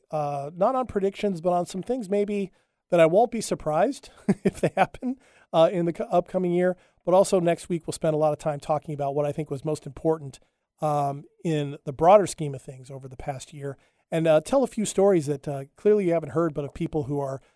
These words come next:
who were big in my year. Uh, and I think when you hear their stories, you'll have a better appreciation why. So I hope that you will join me next week for that year in review episode. I hope you've enjoyed this year in review of my life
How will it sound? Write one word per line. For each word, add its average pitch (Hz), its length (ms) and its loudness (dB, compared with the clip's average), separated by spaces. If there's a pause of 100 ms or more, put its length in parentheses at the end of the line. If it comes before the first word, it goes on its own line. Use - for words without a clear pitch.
(220)
who 170 100 4
were 160 160 2
big 156 280 0
in 139 140 -8
my 165 240 4
year. 135 380 -2 (800)
Uh, 143 340 -6
and 151 100 -4
I 147 60 -2
think 160 340 -8
when 156 140 -4
you 147 100 -6
hear 156 180 -2
their 143 140 -6
stories, 143 480 -8 (340)
you'll 143 280 0
have 135 200 -2
a 139 60 -8
better 135 220 -8
appreciation 131 640 -18
why. 127 200 -20
So 147 300 -6 (280)
I 151 100 -4
hope 220 340 8 (180)
that 165 160 -4
you 160 120 0
will 156 100 2
join 156 240 0
me 147 100 -4
next 147 300 -2
week 160 280 -10 (100)
for 143 240 -4
that 139 220 -8
year 143 240 -2
in 135 100 -4
review 135 380 -6
episode. 156 360 -4
I 170 60 2
hope 165 180 -2
you've 165 140 -4
enjoyed 143 440 -4
this 214 400 2 (380)
year 156 340 0
in 147 300 -4
review 147 440 -2
of 131 200 -8
my 180 180 2
life 165 440 -4